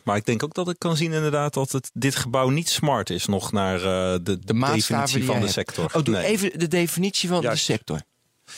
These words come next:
Speaker 1: Nou, ik denk dat bij smart dat het in ieder geval betekent dat je gebouw, eh, data produceert op een manier, eh,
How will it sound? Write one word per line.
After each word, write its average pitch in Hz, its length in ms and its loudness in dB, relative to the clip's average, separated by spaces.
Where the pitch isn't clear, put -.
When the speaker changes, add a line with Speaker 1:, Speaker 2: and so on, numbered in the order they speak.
Speaker 1:
Nou, 85 300 2
ik 87 60 -2
denk 95 140 -4
dat 98 160 0
bij 101 140 2
smart 123 460 0
dat 123 120 -2
het 110 120 -4
in 117 60 -2
ieder 139 140 0
geval 120 140 -2
betekent 120 320 0
dat 117 160 0
je - 80 -2
gebouw, 107 540 0
eh, 95 140 -4
data 131 420 0
produceert 104 760 -2
op 101 160 -10
een 104 100 2
manier, 104 580 0
eh, 95 340 -2